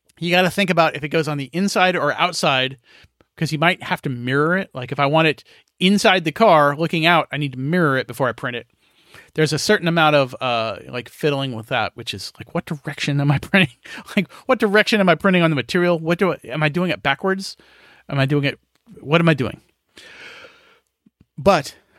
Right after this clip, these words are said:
my head is full of possibilities about things I can do with these machines.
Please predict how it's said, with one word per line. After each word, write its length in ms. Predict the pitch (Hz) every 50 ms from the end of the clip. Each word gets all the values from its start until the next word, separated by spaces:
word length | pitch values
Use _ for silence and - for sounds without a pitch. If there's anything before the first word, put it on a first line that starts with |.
| _
my 160 | - 165 151 143
head 380 | 131 147 196 202 185 180 170
is 200 | 165 - 147 -
full 220 | - - 180 170 151
of 100 | 135 -
possibilities 800 | - 175 147 - - 143 131 139 135 131 120 117 117 113 - -
about 280 | - - 135 120 - _
things 420 | - 160 156 160 170 170 165 -
I 100 | 151 139
can 180 | 131 - 135 127
do 380 | 120 131 131 131 131 131 131 - _
with 100 | - 110
these 180 | - 127 110 113
machines. 560 | 107 101 - - 104 82 82 95 - -